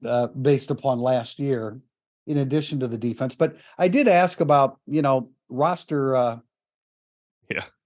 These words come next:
Speaker 1: ro-, n-, roster management or creating a roster, I should say, because he, he, he inherits,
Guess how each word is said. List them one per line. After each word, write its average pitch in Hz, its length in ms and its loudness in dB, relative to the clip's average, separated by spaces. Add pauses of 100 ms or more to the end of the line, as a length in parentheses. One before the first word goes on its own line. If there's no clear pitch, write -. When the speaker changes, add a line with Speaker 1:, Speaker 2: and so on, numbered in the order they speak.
(220)
Speaker 1:
ro-, 117 340 -4 (120)
n-, - 480 -6
roster 147 440 0
management 143 520 4
or 135 220 2
creating 139 720 2
a 123 60 0
roster, 135 500 0
I 120 40 -4
should 117 260 -6
say, 120 200 -4
because 117 320 -8
he, 131 260 -6 (340)
he, 175 580 -2
he 165 220 0
inherits, 147 600 2